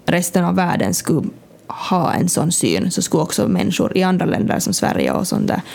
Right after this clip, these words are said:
ta illa upp om deras politiker skulle säga på det sättet. Så jag förstår inte varför vi har en, en människa med såna där åsikter och sen ändå skriver om henne som att hon skulle vara en toppolitiker och ha som ändå ganska mycket makt, makt över vad som händer i,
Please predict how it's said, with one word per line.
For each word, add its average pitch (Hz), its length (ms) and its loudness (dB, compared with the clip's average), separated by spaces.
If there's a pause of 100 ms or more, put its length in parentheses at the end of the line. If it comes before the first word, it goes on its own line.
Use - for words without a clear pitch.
(460)
ta 160 120 2
illa 160 180 2
upp 160 300 -2
om 165 280 2
deras 180 260 0
politiker - 460 0
skulle 185 180 0
säga - 140 0
på - 80 0
det - 120 0
sättet. - 320 0 (680)
Så - 140 0
jag 180 80 2
förstår 185 320 2
inte 175 140 2
varför 180 200 0
vi 175 120 2
har 196 280 2
en, 73 300 2 (420)
en 202 160 4
människa 190 320 2
med 170 140 0
såna 196 160 0
där - 160 0
åsikter 185 680 0
och 185 100 2
sen 180 220 2
ändå 180 200 2
skriver - 420 0
om - 100 2
henne 107 240 2
som - 140 0
att 190 120 -2
hon - 140 0
skulle - 160 -2
vara - 100 2
en 180 80 2
toppolitiker - 800 0
och 190 60 2
ha 196 140 0
som 208 300 0
ändå 220 240 2
ganska 190 280 2
mycket 180 260 2
makt, - 460 -4
makt 185 260 2
över 180 120 4
vad 170 140 0
som 170 100 2
händer 165 340 2
i, - 160 0